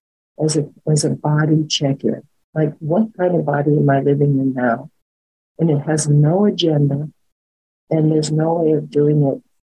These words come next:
right or wrong. <laughs> It's just a mindfulness of body practice that goes off of the cushion and allows us to really get a sense of what, you know, what body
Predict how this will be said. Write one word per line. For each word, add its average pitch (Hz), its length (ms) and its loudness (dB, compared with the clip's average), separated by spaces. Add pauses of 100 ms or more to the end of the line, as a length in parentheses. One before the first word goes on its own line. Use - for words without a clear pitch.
(140)
right 147 380 0
or 151 100 0
wrong. 143 760 0
<laughs> - 360 -20
It's - 300 -2
just 185 340 0
a 190 60 0
mindfulness 156 720 0
of 147 120 -10
body 147 340 0
practice 143 640 -2 (400)
that - 240 -2
goes 160 260 0
off 156 240 -2
of 151 160 -4
the 123 60 -2
cushion 143 640 -4 (380)
and 156 120 0
allows 165 540 0
us 147 200 0
to 151 100 -4
really 165 580 2 (680)
get 196 140 0
a 190 60 2
sense 220 480 2
of 156 140 -2
what, 160 240 0 (500)
you - 200 -2
know, 160 280 2
what 156 420 0
body 165 480 2